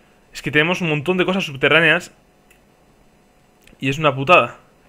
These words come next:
Aquí, si os acordáis, también tenemos todo hecho subterráneo. N-, para los que no habéis visto los capítulos. ¡Coño! ¿Qué hacen pulpos aquí?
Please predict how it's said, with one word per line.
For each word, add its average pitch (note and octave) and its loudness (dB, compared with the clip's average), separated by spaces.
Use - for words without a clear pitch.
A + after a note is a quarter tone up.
Aquí, E3 -4
si F#3+ 0
os F#3 0
acordáis, F3+ 4
también E3 0
tenemos F3 0
todo F3 6
hecho F3 0
subterráneo. D#3+ 2
N-, C3+ -14
para B2 0
los B2+ -4
que C#3 -8
no C3 0
habéis D3 2
visto D#3 -4
los D3+ 0
capítulos. C#3 -4
¡Coño! G#3+ 8
¿Qué - 6
hacen F#3+ 2
pulpos E3 -2
aquí? C3+ 0